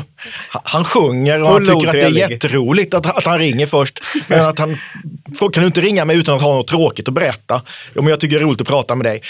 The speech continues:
Speaker 1: Men hur som helst berättar han det här anfallet och han sa, "Det var, det var ju, jag är hemskt ledsen", säger han. "Ja, vad tror du jag är?", säger på förklarliga anledningar den, den andra ledaren då. Och det slutar ju med att, eh, den här, den sovjetiska ledaren berättar att han har någonting som kallas för the Doomsday Machine.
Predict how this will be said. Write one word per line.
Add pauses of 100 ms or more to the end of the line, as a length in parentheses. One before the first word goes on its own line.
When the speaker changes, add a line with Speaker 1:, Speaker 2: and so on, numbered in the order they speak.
(120)
Speaker 1:
Men
hur
som
helst
berättar
han
det
här
anfallet
och (680)
han
sa,
"Det
var,
det
var
ju, (280)
jag
är (100)
hemskt
ledsen",
säger
han.
"Ja,
vad
tror
du
jag
är?",
säger (140)
på
förklarliga
anledningar
den,
den
andra
ledaren
då. (440)
Och
det
slutar
ju
med
att,
eh, (260)
den
här,
den
sovjetiska
ledaren
berättar
att
han
har
någonting
som
kallas
för
the
Doomsday
Machine.